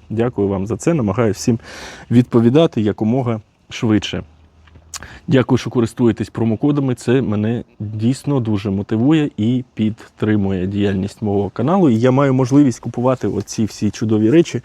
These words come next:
для того, щоб знімати про них відео і показувати вам. Е, тому користуйтесь промокодами, це перший варіант підтримки мого каналу, дякую за це. Другий варіант — це оформити платне постійне спонсорство мого YouTube каналу.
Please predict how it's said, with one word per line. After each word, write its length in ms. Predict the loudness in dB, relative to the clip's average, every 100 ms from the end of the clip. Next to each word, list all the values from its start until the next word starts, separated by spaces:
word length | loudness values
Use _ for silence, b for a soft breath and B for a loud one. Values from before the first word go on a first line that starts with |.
| B B B
для 120 | -2 2
того, 220 | 2 2
щоб 200 | 0 0
знімати 340 | 2 2 0
про 160 | -4 -6
них 200 | -6 -2
відео 260 | 0 2
і 220 | 0 -2 -2
показувати 640 | -4 -2 0 -2 -4 -8 -10 -12
вам. 320 | 0 2 2 -2 B B B B
Е, 280 | -4 0 0 2
тому 360 | 2 2 0 -8 _ _
користуйтесь 560 | 0 0 2 -2 -2 -4
промокодами, 640 | 0 2 2 0 2 0
це 160 | 0 0
перший 360 | 0 0 -2
варіант 300 | 0 0 0
підтримки 400 | -4 -6 -6 -4
мого 240 | -4 -4 -6
каналу, 380 | -6 -4 -2
дякую 420 | -2 -2 -4 -6 -4
за 140 | -4
це. 220 | -2 -4 -4
Другий 320 | 0 4 4 2
варіант — 320 | 0 -2 -2
це 100 | -2
оформити 640 | -2 0 -2 -2 -4 -6 0
платне 500 | 2 2 0 -6 -6
постійне 580 | -8 -8 -4 -4 -4 -8
спонсорство 640 | -12 -2 0 0 -8 -8 -6
мого 360 | -4 -2 -4 -8 B B -6
YouTube 320 | -2 -2 -2
каналу. 400 | -2 0 0 -2